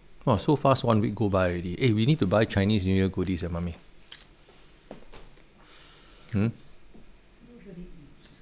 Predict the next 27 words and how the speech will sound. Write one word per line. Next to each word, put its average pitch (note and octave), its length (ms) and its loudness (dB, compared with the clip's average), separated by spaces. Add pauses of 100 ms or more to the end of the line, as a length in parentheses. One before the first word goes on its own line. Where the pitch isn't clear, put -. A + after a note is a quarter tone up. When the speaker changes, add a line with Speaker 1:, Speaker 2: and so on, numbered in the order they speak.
(480)
Speaker 1:
No B2 140 2
lah, C#3 100 6
don't A2+ 160 4
buy C3 140 10
a - 20 10
lot F#2 260 2
lah. F#2 380 0 (1900)
Just A#2 200 -8
buy, G2 200 4
like, E2+ 240 -2 (240)
a - 40 -6
few G2 220 -2
jars F2 500 0
kind F2+ 240 -8
of E2 100 -14
thing. F2 320 -10 (520)
I G#2+ 60 2
got F#2+ 120 2
bakwan G#2+ 400 4
in F#2 60 2
the E2+ 80 -2
fridge. - 640 -4 (1600)
Oh, A#2+ 200 2 (360)
I A2 60 -8
didn't F#2+ 200 -2
tell F2 140 0
you. F#2+ 160 -2